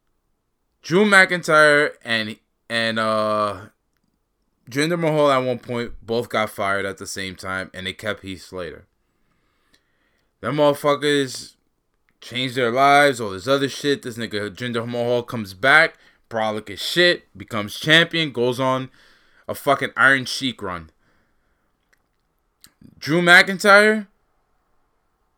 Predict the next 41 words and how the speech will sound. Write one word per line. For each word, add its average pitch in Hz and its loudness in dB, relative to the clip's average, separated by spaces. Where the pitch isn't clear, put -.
fucking 147 -2
comes 135 -4
back, 90 -4
j-, 107 -12
destroys 165 4
the 123 -2
indies, 107 -4
bro. 104 -8
Goes 117 -6
everywhere, 139 2
does 127 -2
his 120 -12
thing. 135 -4
They 120 -2
even 123 -6
put 127 -6
him 120 -4
in 110 -8
N 120 -6
X 101 -12
T 127 -8
before 107 -8
he 98 -10
came 98 -14
to 92 -14
the 95 -12
main 95 -10
roster. 85 -10
Killed 156 2
it 127 0
at 113 -2
N 117 -6
X 110 -8
T, 107 -10
came 131 -6
to 135 -8
the 127 -6
main 120 -4
roster. 113 -4
Guess 101 -6
what? 98 -6